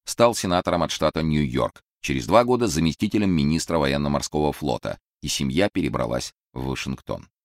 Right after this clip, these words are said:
В тысяча девятьсот двадцатом году он баллотировался уже на пост вице-президента С Ш А от Демократической партии вместе с кандидатом на пост президента Коксом. Казалось,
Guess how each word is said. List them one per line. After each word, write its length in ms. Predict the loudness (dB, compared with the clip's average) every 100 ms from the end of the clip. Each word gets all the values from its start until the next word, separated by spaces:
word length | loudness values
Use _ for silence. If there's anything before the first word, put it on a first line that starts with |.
| _ _ _ _
В 60 |
тысяча 360 | -2 -2 -2 -2
девятьсот 320 | -2 -2 -2
двадцатом 480 | -2 -2 -2 -4 -2
году 240 | 0 2
он 120 | 0 2
баллотировался 640 | 0 0 2 2 2 0
уже 140 | -2 -2
на 120 | -2
пост 260 | -4 -6
вице-президента 920 | -4 -2 -2 -4 -4 -4 -2 -2 -2 -4
С 140 | -4
Ш 240 | -2 0
А 20 | 2
от 100 | 2
Демократической 800 | -2 -2 -4 -4 -6 -6 -6 2
партии 400 | 2 2 -4 -4
вместе 420 | 2 2 2 -4
с 60 |
кандидатом 600 | -4 -2 0 2 0 -2 -2
на 100 | -2
пост 240 | -4 -6
президента 680 | -8 -6 0 2 4 4 4 _ _
Коксом. 420 | 2 2 0 -6 -8 _ _ _ _ _
Казалось, 540 | -4 0 4 4 2